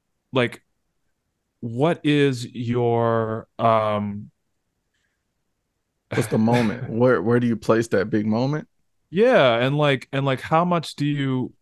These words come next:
Speaker 1: like, 'cause that runs the risk of, like, if I'm watching a pilot and everything is just basically exposition and I'm just kinda waiting for the season to really start.
Speaker 2: Yes.
Speaker 1: You know what I mean? Like, what, like, like, is,
Speaker 2: Where
Speaker 1: do
Speaker 2: do you
Speaker 1: I
Speaker 2: put it?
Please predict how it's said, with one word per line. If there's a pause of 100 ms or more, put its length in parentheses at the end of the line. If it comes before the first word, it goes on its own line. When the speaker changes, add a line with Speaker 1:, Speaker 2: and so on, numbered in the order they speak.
(120)
Speaker 1:
like,
'cause
that
runs
the
risk
of,
like,
if
I'm
watching
a
pilot (220)
and (160)
everything
is
just
basically
exposition
and
I'm
just
kinda
waiting
for
the
season (400)
to
really
start.
Speaker 2:
Yes. (760)
Speaker 1:
You
know
what
I
mean?
Like, (540)
what,
like,
like,
is,
Speaker 2:
Where
Speaker 1:
do
Speaker 2:
do
you
Speaker 1:
I
Speaker 2:
put
it?